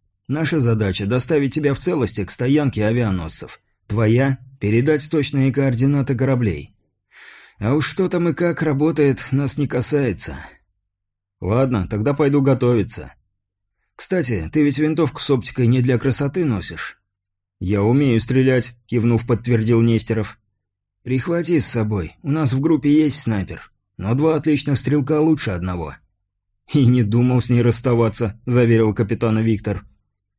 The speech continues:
«И еще. На время операции тебе нужен позывной». «А чего тут думать? Тополь»,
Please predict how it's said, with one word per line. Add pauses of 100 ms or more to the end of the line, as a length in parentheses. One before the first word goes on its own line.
«И
еще. (880)
На
время
операции
тебе
нужен
позывной». (760)
«А
чего
тут
думать? (180)
Тополь»,